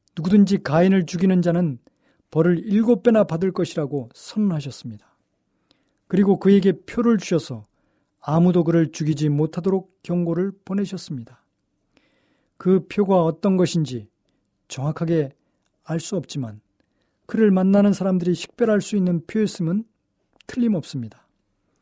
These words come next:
사실 가인이 자신의 죄를 회개하거나 자복하지 않았지만,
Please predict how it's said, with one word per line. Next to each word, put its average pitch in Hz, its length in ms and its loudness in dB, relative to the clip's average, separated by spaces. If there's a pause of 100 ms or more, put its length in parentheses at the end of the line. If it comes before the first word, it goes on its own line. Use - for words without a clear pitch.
(540)
사실 180 500 0 (140)
가인이 170 580 2 (480)
자신의 190 380 2
죄를 185 380 0
회개하거나 170 680 0 (520)
자복하지 196 520 -2
않았지만, 185 600 -4